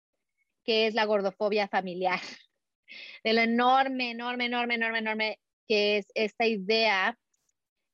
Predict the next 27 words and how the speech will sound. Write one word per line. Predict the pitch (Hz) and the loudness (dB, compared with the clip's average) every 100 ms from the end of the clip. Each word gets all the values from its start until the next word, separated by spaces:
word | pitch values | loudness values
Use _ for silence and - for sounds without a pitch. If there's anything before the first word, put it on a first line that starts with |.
| _ 214 | _ 0
eh, | 202 190 185 185 190 - | 2 4 2 2 -2 -4
de | 196 196 | -4 -2
que, | 208 202 196 | 4 4 4
de | 202 | 2
que | 202 208 | 2 4
muchas | 202 214 240 269 294 | 4 6 6 4 0
personas | - 233 226 214 | -2 -2 0 0
están | 214 202 202 | -2 -2 0
creciendo | 220 202 196 196 | -4 -4 -6 -4
en | |
hogares, | 185 180 175 196 - _ | 0 2 4 2 -2 _
siguen | 254 220 226 | -2 -2 -2
creciendo | 220 214 196 | -4 -2 0
en | 190 | 0
hogares | 175 165 180 190 | 2 4 2 0
donde | - 190 190 185 | 0 2 2 2
la, | 180 165 165 - | 0 2 2 -2
eh, | - - - | -14 -12 -4
las | 196 - | -2 0
familias | 202 214 220 220 214 214 _ _ _ _ _ | 0 2 0 2 0 -2 _ _ _ _ _
utilizan | - 214 226 220 240 269 254 | -6 -4 -2 -2 0 0 -2
sus | 240 208 | -4 -4
palabras | 202 196 190 202 196 214 - | 0 2 2 2 0 -2 -6
en | 214 208 | -10 -2
vez | 247 269 311 | 2 2 0
de | 247 254 196 | 0 0 0
apoyar | 214 208 196 196 196 | -2 -6 -2 -2 -2